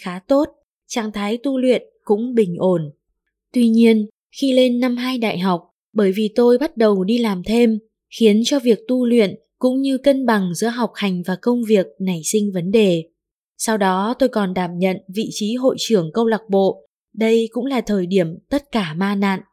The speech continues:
đạt đến cao trào. Vào thời điểm đó,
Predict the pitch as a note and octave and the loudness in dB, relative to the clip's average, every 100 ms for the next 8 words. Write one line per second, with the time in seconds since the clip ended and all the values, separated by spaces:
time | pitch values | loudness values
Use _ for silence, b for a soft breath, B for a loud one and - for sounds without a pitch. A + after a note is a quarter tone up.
0 | F#3+ F3+ - F3 F3 G3+ A3 G#3+ - F#3 | -8 -6 -6 -6 -6 -6 -6 -4 -4 -2
1 | E3+ D#3+ D#3 _ _ _ _ _ _ - | -2 -6 -10 _ _ _ _ _ _ -4
2 | A3+ A3+ A3+ G#3 G3+ F#3 F#3 F#3+ G#3+ C#4+ | 0 2 2 2 2 0 0 0 0 -2